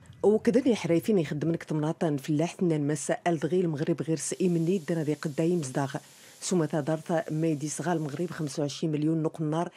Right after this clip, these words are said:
سكيردن دويا دي زايد كيمني اللي ما قال سواق المزيرث اتصور نعلو سكي جلوزين يغان تيسار يزادن ايمنيك تمدينة الدار البيضاء غين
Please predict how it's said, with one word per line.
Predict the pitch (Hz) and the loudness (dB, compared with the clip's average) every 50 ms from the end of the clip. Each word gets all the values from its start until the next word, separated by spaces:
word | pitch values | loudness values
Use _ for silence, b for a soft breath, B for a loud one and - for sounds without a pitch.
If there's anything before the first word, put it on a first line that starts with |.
| B B B B B | B B B B B
سكيردن | - - 175 139 196 214 165 139 156 147 135 131 b b b b b | -6 -6 -2 0 2 2 2 2 0 0 -2 -4 b b b b b
دويا | 156 151 196 190 247 | -2 0 2 2 2
دي | 262 190 175 | 2 2 0
زايد | 143 139 170 175 156 | 0 2 0 0 0
كيمني | 139 156 165 156 151 156 175 202 | 2 2 2 2 2 2 2 2
اللي | 196 175 175 151 - | 2 2 0 0 0
ما | 156 156 156 | -2 -2 -2
قال | 135 160 147 143 147 | 0 0 0 0 -2
سواق | - - 160 156 - - | -2 -2 -4 -2 0 0
المزيرث | 175 180 175 151 135 143 135 135 - 135 - - B B B B B B B | 2 2 2 2 0 -2 -2 -2 -2 -4 -4 -4 B B B B B B B
اتصور | - 135 - - 175 151 151 156 151 | -6 -4 -2 -2 -2 0 0 0 -2
نعلو | 139 147 151 139 151 151 143 143 170 190 196 - b b b b | -2 -2 -2 0 0 0 2 2 2 2 0 -2 b b b b
سكي | - - - 151 156 240 | -8 -6 -6 -2 -2 0
جلوزين | 208 180 170 165 160 170 175 - 240 233 208 | 0 0 0 2 2 2 2 2 2 2 2
يغان | 175 135 147 147 143 147 147 - | 2 2 2 0 0 0 -2 -2
تيسار | - 160 - - 202 - - - 165 156 160 165 - - - - - | -4 -4 -2 -2 -2 -2 0 2 2 2 2 0 -2 -4 -6 -4 -2
يزادن | 170 156 139 - 156 139 151 160 170 160 156 b b b b b b b b - | -2 0 0 0 0 0 2 2 2 2 0 b b b b b b b b 2
ايمنيك | 190 190 185 170 165 175 175 - | 2 4 4 4 4 2 0 -2
تمدينة | - 156 156 135 147 147 135 147 | -2 -4 -2 -2 -2 -2 -2 -2
الدار | 160 143 131 165 170 | -4 -4 0 0 -2
البيضاء | 175 143 165 156 139 147 131 139 - b b b b b b b b b b _ _ _ _ _ _ _ - | 0 0 -2 -2 0 -2 -4 -6 -8 b b b b b b b b b b _ _ _ _ _ _ _ -6
غين | 147 147 180 175 160 151 147 | -4 0 0 0 0 0 -4